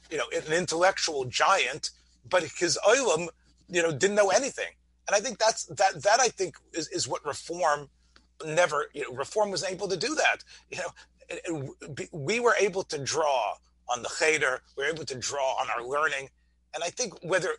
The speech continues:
th-, there are gradations in scholarship, but every balabas who, and, and every, uh, uh, uh,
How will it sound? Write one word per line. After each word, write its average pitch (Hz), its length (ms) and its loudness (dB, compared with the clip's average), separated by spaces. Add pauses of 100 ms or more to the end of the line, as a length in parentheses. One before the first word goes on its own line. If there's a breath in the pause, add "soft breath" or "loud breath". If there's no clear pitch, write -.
(100)
th-, 147 220 -12
there 151 140 -2
are 139 40 0
gradations 156 760 0
in 127 100 -12
scholarship, - 680 -2 (520 soft breath)
but 180 200 -8
every 233 240 4
balabas 170 760 2
who, - 240 -8 (240 loud breath)
and, 127 160 -12
and 165 100 -2
every, 190 280 2
uh, 170 40 2
uh, 160 840 -6
uh, - 220 -10